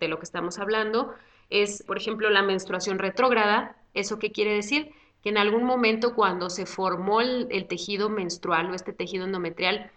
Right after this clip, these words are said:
en lugar de salir por el cuello uterino hacia el exterior, sube y se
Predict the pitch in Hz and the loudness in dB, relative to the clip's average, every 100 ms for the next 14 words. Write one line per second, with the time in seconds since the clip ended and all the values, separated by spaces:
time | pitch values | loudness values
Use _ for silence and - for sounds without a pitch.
0 | _ - 185 185 185 202 208 202 185 226 | _ -4 0 2 2 2 0 0 0 2
1 | 220 - - 180 170 170 185 185 185 180 | 0 -4 -6 0 0 0 0 -2 -2 -4
2 | 196 233 208 190 196 190 190 - 214 226 | -2 0 0 -2 -4 -4 -4 0 4 4
3 | 247 - - - - 254 247 226 247 - | 4 -4 -18 -14 -4 0 2 2 0 -10
4 | _ _ - 202 214 226 226 226 196 185 | _ _ -8 -2 2 2 0 -4 -4 0
5 | 180 180 180 | 2 2 0